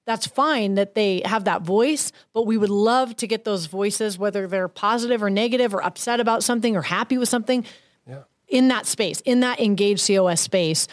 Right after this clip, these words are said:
Speaker 1: so that it's productive.
Speaker 2: Right. Because as we're, as we're doing different projects, there, the project team has the opportunity to incorporate public input into those. Like, that, it's actually designed into the program.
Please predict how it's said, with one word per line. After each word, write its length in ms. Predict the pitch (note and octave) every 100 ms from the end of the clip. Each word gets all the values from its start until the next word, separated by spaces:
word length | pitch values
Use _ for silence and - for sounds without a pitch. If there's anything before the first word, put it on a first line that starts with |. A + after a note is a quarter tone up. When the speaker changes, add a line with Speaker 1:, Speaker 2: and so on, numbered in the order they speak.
| -
Speaker 1:
so 180 | - A3+
that 120 | G3 G3+
it's 120 | G3
productive. 720 | - E3+ F3+ - - - - - -
Speaker 2:
Right. 340 | E3 C3+ A3
Because 220 | F#3+ A#3
as 180 | B3+ A#3
we're, 220 | C4 F#3+ G3
as 200 | G#3 G3+
we're 120 | G#3+
doing 280 | D3+ G3+ F#3+
different 320 | F3+ D#3 C3
projects, 600 | - A3+ D#3 C3+ C#3+ - - - _ _ -
there, 500 | C#3+ F3+ F3 F#3 - _ _ _ _ _
the 140 | E3
project 420 | D3 F3+ F3+ E3+ -
team 220 | G3+ E3+
has 200 | C#3 F3
the 140 | E3
opportunity 580 | E3 E3 - G3 E3+ D#3+
to 220 | - D#3+
incorporate 640 | D#3 C3 A3 A#3 E3+ D3 C#3 - _
public 320 | E3+ E3+ D3+
input 500 | G#3+ A3+ C#3 A#2+ - - _ _
into 240 | G#3+ A3+
those. 320 | C#3+ B2 E3 E3+
Like, 200 | E3 C3+
that, 220 | F#3+ -
it's 160 | - G3
actually 280 | G3+ F3+ E3
designed 340 | D3 F3+ F3
into 220 | E3+ -
the 80 | C#3+
program. 480 | - - D#3 B2 A2+